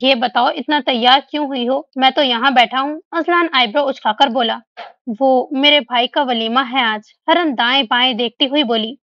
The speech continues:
"बड़ी बेमुरवत हो, भाई के वलीमे में शोहर को नहीं बुलाया?" अजलान बुरा मान गया था। "मैं कैसे बुलाती तुम्हें, भाई ने मुझे जान से मार देना था।" हरम तासुब से बोली। "अच्छा,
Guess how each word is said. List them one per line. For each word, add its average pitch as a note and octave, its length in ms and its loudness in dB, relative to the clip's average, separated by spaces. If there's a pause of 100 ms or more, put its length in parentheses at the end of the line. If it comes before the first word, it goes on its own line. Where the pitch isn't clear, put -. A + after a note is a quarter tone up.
"बड़ी C4+ 300 2
बेमुरवत B3+ 720 -2
हो, E4+ 280 0
भाई B3+ 280 0
के D#4+ 160 0
वलीमे B3+ 380 -2
में D4 140 0
शोहर C#4 300 0
को D#4+ 120 0
नहीं D4 220 0
बुलाया?" E4 480 2 (140)
अजलान D#4 480 0
बुरा A#3+ 180 2
मान B3 220 0
गया A3 220 2
था। A#3 220 -10 (340)
"मैं C4+ 120 0
कैसे B3+ 340 -2
बुलाती B3 400 0
तुम्हें, B3+ 360 -4 (120)
भाई C4+ 340 0
ने C#4+ 120 -2
मुझे C4 260 -2
जान A#3 260 -4
से D#4+ 140 -2
मार C4+ 240 2
देना A#3 280 -2
था।" C4+ 240 -6 (440)
हरम F4 200 2
तासुब C4+ 400 -2
से D4 160 0
बोली। A3+ 360 -2 (340)
"अच्छा, D#4 340 0